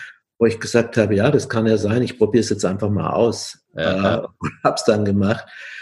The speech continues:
Speaker 1: Deswegen bin ich gut ge-, gut gerüstet für die Zeit jetzt. Und
Speaker 2: Ja,
Speaker 1: wo
Speaker 2: genau.
Speaker 1: andere halt dann plötzlich eine Corona-Krise brauchen, <laughs> damit sie,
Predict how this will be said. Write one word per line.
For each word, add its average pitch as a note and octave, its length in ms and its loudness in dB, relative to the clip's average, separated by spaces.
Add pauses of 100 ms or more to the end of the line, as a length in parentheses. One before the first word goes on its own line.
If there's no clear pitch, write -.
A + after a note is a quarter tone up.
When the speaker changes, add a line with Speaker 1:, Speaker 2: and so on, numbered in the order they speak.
(160)
Speaker 1:
Deswegen G#2+ 340 2
bin G#2+ 100 2
ich - 140 -10
gut - 200 -12
ge-, G2+ 220 -4 (140)
gut A#2+ 200 -2
gerüstet C#3 480 2
für A#2+ 140 2
die F#2+ 180 -2
Zeit F2 360 -2
jetzt. D2+ 460 -8
Und - 120 -6
Speaker 2:
Ja, D2+ 180 -2
Speaker 1:
wo - 40 -2
Speaker 2:
genau. G2 240 -4
Speaker 1:
andere A2 200 -6
halt A2+ 240 0
dann A2 140 0
plötzlich A2 300 0
eine B2 120 -4
Corona-Krise A2+ 1400 0
brauchen, G#2+ 560 -4
<laughs> - 0 -
damit A2 380 -2
sie, - 320 0